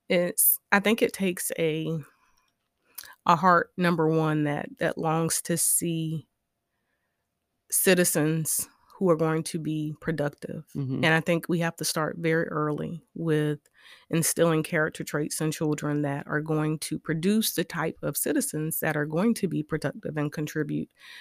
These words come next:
Speaker 1: to society positively. Um, my, my mind goes back to one of my first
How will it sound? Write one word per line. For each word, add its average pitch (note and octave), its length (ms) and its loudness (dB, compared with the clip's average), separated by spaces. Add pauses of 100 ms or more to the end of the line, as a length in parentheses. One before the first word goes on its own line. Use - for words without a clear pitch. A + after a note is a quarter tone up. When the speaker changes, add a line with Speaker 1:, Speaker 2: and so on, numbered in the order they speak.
(160)
Speaker 1:
to - 140 -2
society D3+ 800 2 (420)
positively. D3 800 4 (480)
Um, D#3+ 140 6
my, D#3 180 6 (140)
my D#3+ 180 6
mind F#3+ 340 6
goes D#3 240 4
back E3 500 4
to D#3 640 0 (220)
one D#3+ 160 2
of D#3 60 2
my D3 140 2
first - 640 0